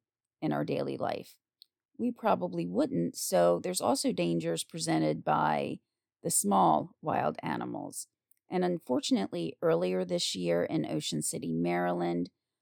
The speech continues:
one raccoon, which was later determined to be rabid, attacked two women.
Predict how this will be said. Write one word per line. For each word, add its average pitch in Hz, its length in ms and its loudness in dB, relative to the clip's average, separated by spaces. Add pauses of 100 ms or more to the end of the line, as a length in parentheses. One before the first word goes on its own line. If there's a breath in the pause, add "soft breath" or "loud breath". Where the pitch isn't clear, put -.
(160)
one 190 540 2
raccoon, 175 680 0
which 160 260 -2
was 160 400 2
later 156 300 -2
determined 156 580 -4
to 175 80 -8
be 156 180 -6
rabid, 160 640 0 (440)
attacked - 680 -2
two 170 200 -4
women. - 540 0